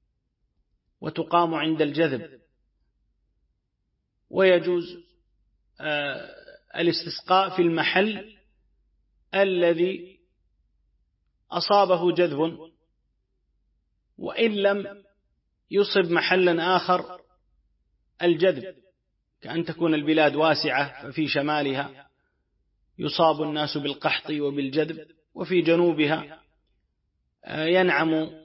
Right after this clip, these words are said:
الناس بالأمطار ونحو ذلك، فيجوز ل-، لأهل الشمال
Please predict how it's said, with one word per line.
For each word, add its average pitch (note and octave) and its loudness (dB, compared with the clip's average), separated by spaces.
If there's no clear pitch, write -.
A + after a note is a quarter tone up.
الناس E3+ 0
بالأمطار D#3 0
ونحو D#3+ -2
ذلك، F#3 0
فيجوز G3+ 0
ل-، E3 -2
لأهل D#3 0
الشمال C3 -6